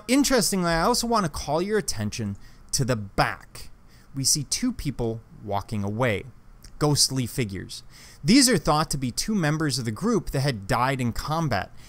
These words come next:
and so they're included in the portrait, but they're these ghostly figures that aren't really part of it at this point, because, of course, they aren't there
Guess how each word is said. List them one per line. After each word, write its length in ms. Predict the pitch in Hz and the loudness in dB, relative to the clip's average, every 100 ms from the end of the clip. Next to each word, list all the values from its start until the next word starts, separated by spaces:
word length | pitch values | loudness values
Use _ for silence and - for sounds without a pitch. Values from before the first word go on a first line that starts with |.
| - | -10
and 180 | - 202 | 2 4
so 200 | - 214 | 6 6
they're 180 | 202 202 | 6 6
included 680 | 175 - - 233 214 160 - | 4 -2 0 2 4 2 2
in 160 | 165 165 | 0 2
the 80 | 185 | -2
portrait, 640 | - 233 254 - 101 - - - - | 0 0 2 0 -4 -4 -18 -20 -10
but 420 | 147 185 185 175 - 151 | 0 4 4 2 -6 -4
they're 200 | 131 170 | 2 4
these 240 | 160 165 139 | 4 2 0
ghostly 600 | 120 160 196 196 185 156 | 2 2 4 2 -2 -2
figures 500 | - 165 160 151 139 | -2 0 0 0 0
that 140 | 185 - | -2 -2
aren't 240 | 175 226 208 | 0 0 -2
really 540 | 139 139 170 165 165 | -6 0 2 2 2
part 400 | 143 - 160 156 | -2 -2 0 2
of 100 | 143 | 2
it 120 | 147 | 0
at 160 | 135 107 | -2 0
this 200 | 131 - | 0 0
point, 380 | - - 240 139 | -2 0 0 0
because, 260 | 147 202 | 2 4
of 100 | 185 | 4
course, 260 | - 196 220 - - 147 | 2 2 2 -4 -10 6
they 160 | 170 | 6
aren't 360 | 180 180 277 - | 8 4 2 0
there 400 | 120 110 95 | 0 0 -2